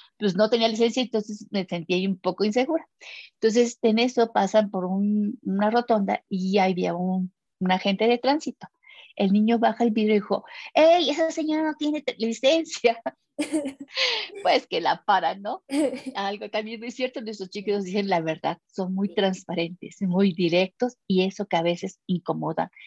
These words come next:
Speaker 1: si no hay un, un adecuado manejo con ellos,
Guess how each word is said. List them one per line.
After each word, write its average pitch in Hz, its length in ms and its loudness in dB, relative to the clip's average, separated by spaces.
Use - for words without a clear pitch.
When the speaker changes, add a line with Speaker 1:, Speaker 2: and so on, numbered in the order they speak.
Speaker 1:
si 175 140 -6
no 170 360 2
hay 165 220 0
un, 175 500 0
un 175 60 -2
adecuado 170 480 2
manejo 170 400 0
con 165 160 -2
ellos, 185 340 0